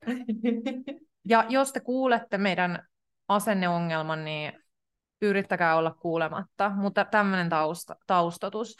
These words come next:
Speaker 1: Ei.
Speaker 2: Mut tää oli, tää oli tän... kyllä me tiedettiin, että tää jossain kohtaa tapahtuu. Että joko
Speaker 1: Joo.
Speaker 2: tallennukset ei tallenna
Speaker 1: Mm.
Speaker 2: tai, tiedätkö, kaikki kaatuu, kaikki systeemit ja näin. Mut tänään ei ollut oikea päivä sille.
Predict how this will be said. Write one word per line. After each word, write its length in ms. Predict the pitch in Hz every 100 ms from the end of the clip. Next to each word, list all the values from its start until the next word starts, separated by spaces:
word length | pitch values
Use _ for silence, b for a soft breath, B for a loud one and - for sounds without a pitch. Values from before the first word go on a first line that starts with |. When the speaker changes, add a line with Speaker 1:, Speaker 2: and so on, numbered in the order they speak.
| B
Speaker 1:
Ei. 80 | 208
Speaker 2:
Mut 100 | 214
tää 160 | 247
oli, 180 | 240 202 - -
tää 160 | 190
oli 180 | 190 180 _ -
tän... 440 | 185 180 175 175 _ _ _ _ _ _ _ _ -
kyllä 140 | 196
me 80 | 196
tiedettiin, 440 | 208 180 180 151
että 120 | 160
tää 60 | 139
jossain 360 | 143 - 151 160
kohtaa 280 | 160 110
tapahtuu. 400 | 107 110 175 175
Että 120 | 160 196
joko 160 | 190
Speaker 1:
Joo. 40 | 180
Speaker 2:
tallennukset 680 | 185 185 185 175 170 180
ei 120 | 151
tallenna 520 | 156 156 156 147 143 151
Speaker 1:
Mm. 60 | 214
Speaker 2:
tai, 380 | 139 139 139 - _ _ _ _ _
tiedätkö, 240 | 165 143 165
kaikki 300 | 165 160 170
kaatuu, 520 | 156 151 151 156 147
kaikki 280 | 156 147 151
systeemit 500 | 165 160 165 156 165
ja 80 |
näin. 200 | 160 156
Mut 140 | 165 -
tänään 260 | 175 170 165
ei 120 | 160
ollut 160 | 165 165
oikea 360 | 165 165 165
päivä 320 | - 185 185
sille. 360 | 226 233 269 247